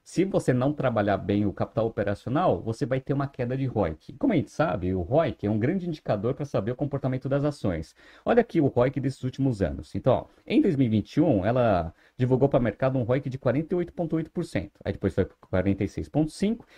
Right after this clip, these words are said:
e agora foi em trinta e um e meio. Dado que em dois mil e vinte e três foi trinta e um e meio e tá tendo uma queda de margens operacionais, se não trabalhar o capital operacional de forma efetiva, a tendência é que o,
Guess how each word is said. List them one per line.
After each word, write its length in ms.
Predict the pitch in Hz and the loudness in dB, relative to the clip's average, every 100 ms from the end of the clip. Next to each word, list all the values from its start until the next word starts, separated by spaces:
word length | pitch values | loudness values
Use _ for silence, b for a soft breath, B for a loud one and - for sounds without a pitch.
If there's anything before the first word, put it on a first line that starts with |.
| b 127 | b 0
e 80 | |
agora 220 | 117 147 185 | 2 2 2
foi 160 | 170 | 0
em 80 | 170 | -2
trinta 460 | - 180 247 - - | -2 -4 -2 0 0
e 140 | 147 | 2
um 80 | 202 | 0
e 80 | 220 | 2
meio. 460 | 123 98 82 76 b b 107 | 4 4 2 -4 b b 0
Dado 460 | 98 196 214 196 | 2 2 0 -2
que 380 | - 107 90 85 - | -4 -4 -2 -4 -6
em 200 | 127 147 | 0 2
dois 200 | 147 123 | 2 0
mil 100 | 127 | 0
e 20 | |
vinte 180 | 123 - | -2 -6
e 60 | - | -4
três 180 | 95 | -2
foi 120 | 107 101 | -2 -2
trinta 240 | 127 - | -2 -2
e 60 | 131 | 0
um 80 | |
e 80 | 135 | 2
meio 320 | 104 90 82 - | 2 0 -2 -6
e 80 | 104 | -2
tá 140 | 107 | 0
tendo 220 | - 104 | 0 -2
uma 200 | 104 101 - | -2 -6 -8
queda 640 | - 127 127 87 87 82 78 | 2 4 4 0 -2 -2 -4
de 380 | 85 92 87 82 | -4 -2 0 -2
margens 540 | 90 104 117 101 98 95 | -2 0 0 0 -2 -2
operacionais, 800 | 98 95 92 107 135 165 101 _ b b | -2 -2 -2 -2 0 0 -4 _ b b
se 180 | - | 0
não 240 | 131 151 214 | 2 2 2
trabalhar 460 | 185 151 120 107 | -2 0 0 0
o 20 | 110 | 0
capital 340 | 110 - 135 | -2 0 -2
operacional 400 | 147 117 - 101 | 0 -4 -2 -4
de 60 | - | -2
forma 220 | 120 135 | -4 -2
efetiva, 580 | 143 139 - 208 120 - B B | -2 -4 -2 0 0 -2 B B
a 100 | 147 | 0
tendência 380 | 151 117 131 - | 2 2 0 0
é 20 | |
que 100 | |
o, 80 | 135 | -2